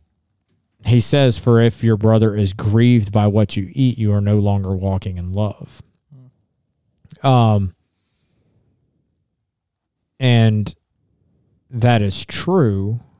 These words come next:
Speaker 1: Um, but there's something that I think that, and, uh, that I think is really good that he says. He says this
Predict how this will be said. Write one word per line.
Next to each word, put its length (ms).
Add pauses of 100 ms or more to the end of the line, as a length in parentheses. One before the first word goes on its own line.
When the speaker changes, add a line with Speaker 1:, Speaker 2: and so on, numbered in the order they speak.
(280)
Speaker 1:
Um, 500
but 180
there's 220
something 380
that 260
I 200
think 400
that, 360
and, 400 (200)
uh, 280
that 180
I 100
think 280
is 160
really 840 (1200)
good 580 (360)
that 160
he 100
says. 800 (520)
He 140
says 360
this 580